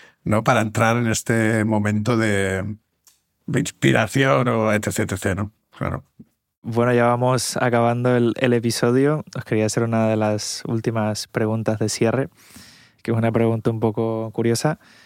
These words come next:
Speaker 2: que es, si pudierais viajar en una máquina del tiempo a encontraros con el pequeño Marcel y el pequeño David comenzando su travesía musical en esos inicios, si le pudieras dar un consejo, ¿qué consejo le, le daríais? En plan, si hubiera sabido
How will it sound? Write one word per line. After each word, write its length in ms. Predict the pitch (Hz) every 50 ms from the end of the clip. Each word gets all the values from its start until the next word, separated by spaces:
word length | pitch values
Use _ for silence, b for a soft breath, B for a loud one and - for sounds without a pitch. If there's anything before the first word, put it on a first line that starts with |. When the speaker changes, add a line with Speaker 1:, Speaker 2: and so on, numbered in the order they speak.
| b b b b
Speaker 2:
que 140 | - 131 123
es, 220 | 120 - - 123
si 160 | - - - 135
pudierais 600 | 123 127 123 123 131 135 139 135 123 - - -
viajar 380 | - 131 131 123 113 - 127 135
en 60 | 131
una 140 | 131 131 131
máquina 320 | 131 131 123 131 131 127 123
del 160 | 120 117 110
tiempo 500 | - 123 127 127 127 147 147 147 147 - - -
a 40 | 117
encontraros 440 | 113 - 113 113 113 113 120 117 -
con 420 | - 123 117 113 113 110 110 107 -
el 220 | 120 120 113 110
pequeño 540 | - 113 110 117 117 117 117 117 117 113 113
Marcel 560 | 117 117 117 117 117 113 - - 135 123 120
y 40 | 123
el 100 | 120 110
pequeño 320 | - 120 113 117 117 117
David 280 | 113 113 110 113 117 120 - - _
comenzando 920 | - - 120 117 113 - - 117 117 113 117 113 113 113 110 107 110 110 b b b b b b b b
su 240 | - - - 123 110
travesía 800 | - 120 113 110 110 110 - - 127 120 117 113 113 113 113 113
musical 680 | 113 120 117 - - 113 - 117 117 120 131 131 120 - b b b b b b
en 120 | - 123 113
esos 240 | 113 110 120 117 117
inicios, 540 | 117 117 117 - - 135 135 - - - -
si 120 | - -
le 80 | 117 113
pudieras 260 | 120 123 123 131 127
dar 180 | 143 139 143 -
un 120 | - 156 139
consejo, 380 | - 147 139 127 139 139 147 143
¿qué 100 | 135 127
consejo 420 | - 127 120 - 120 110 - 117
le, 180 | 107 107 107 104
le 120 | - 117 107
daríais? 600 | 107 107 101 104 101 104 107 - - - - - -
En 160 | 123 120 117
plan, 600 | - 131 120 120 120 120 120 120 120 120 117 117 113 -
si 120 | - 135
hubiera 180 | 123 127 131 135
sabido 480 | - 135 123 127 131 139 139 139 -